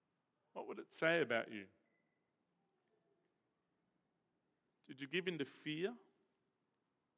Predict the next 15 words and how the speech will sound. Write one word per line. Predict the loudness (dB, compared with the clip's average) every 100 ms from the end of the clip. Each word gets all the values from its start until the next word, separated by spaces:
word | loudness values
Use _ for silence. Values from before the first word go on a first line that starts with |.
| _ _ _ -4
hiding | 4 6 6 2
away, | -2 -2 -4 -6 -14 _ _ _ _ _ _ _ _ _ _ _ _ _ _ _ _ _ _ _ _ _ _
justifying | 2 4 4 -2 0 2 2 0
it | -2
by | 0 2
being | 2 0 -6 -4
prudent? | 0 0 -4 -14 -20 _ _ _ _ _ _ _ _ _ _ _ _ _ _ _ _ _ _ _ _ _ _ _ _ -2
Or |
did | 2 4
you | 4
simply | 2 2 2 0 0
see | 0 4 4
it | 6
as | 2
an | 0